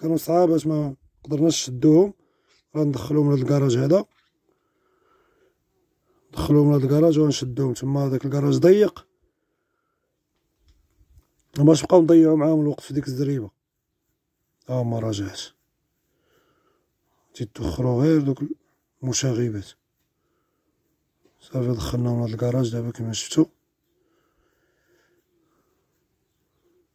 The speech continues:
بقاو شي ربعة تقريباً، شي ربعة ولا خمسة هما لي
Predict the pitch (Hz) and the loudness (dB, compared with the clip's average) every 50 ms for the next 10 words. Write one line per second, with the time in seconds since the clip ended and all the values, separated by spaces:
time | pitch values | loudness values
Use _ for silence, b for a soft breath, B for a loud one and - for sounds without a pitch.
0 | _ _ _ _ _ - - 156 147 - 151 143 127 113 117 127 135 135 - - | _ _ _ _ _ -2 -2 0 0 0 0 -2 -2 -2 -2 -2 -2 -2 -4 -8
1 | - - 120 120 117 104 110 113 - - 117 110 104 107 113 117 110 110 110 - | -12 -10 -8 -8 -8 -8 -8 -8 -10 -10 -10 -10 -10 -8 -8 -8 -8 -10 -12 -14
2 | 123 - - - 113 107 107 110 113 110 110 110 | -16 -14 -12 -10 -8 -8 -8 -8 -8 -8 -10 -12